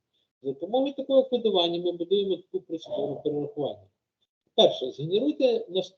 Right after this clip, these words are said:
е, наступне слово в множині, е, с-, е, непорожніх слів у власному порядку. Друге, перевірте згенероване слово, щоб побачити,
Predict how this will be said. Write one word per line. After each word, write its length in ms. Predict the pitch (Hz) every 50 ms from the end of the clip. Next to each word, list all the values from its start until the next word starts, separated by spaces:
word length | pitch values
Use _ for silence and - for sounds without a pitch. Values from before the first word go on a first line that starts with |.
| _ -
е, 280 | 175 160 165 165 165 165
наступне 460 | 165 170 165 - - 247 233 214 196
слово 400 | - - 202 196 196 190 180 175
в 60 | 170
множині, 560 | 170 165 160 151 170 170 175 180 175 156 135 _ _ _ _ _ _ _ _ _ -
е, 440 | 139 135 131 131 127 123 120 120 120 - _ _ _ _ _ _ _ _ _ _ _ _ _ - _ -
с-, 200 | - - - - 143
е, 760 | 135 131 123 120 120 120 120 117 113 113 113 113 113 113 113
непорожніх 540 | 123 131 127 - - 160 170 156 151 151 143
слів 240 | - - 214 226 202
у 60 | 156
власному 460 | 131 135 143 139 - - 151 147 147
порядку. 380 | - 190 185 180 - - - _ _ _ _ _ _ _ _ _ _ _
Друге, 320 | 190 220 220 208 190 185
перевірте 560 | - - 185 190 190 214 247 262 - - 226
згенероване 540 | 190 190 190 185 185 190 190 180 170 156 147
слово, 380 | - - - 139 135 135 151 151
щоб 220 | 151 - 165 151
побачити, 580 | - 139 143 151 156 - - - - - 190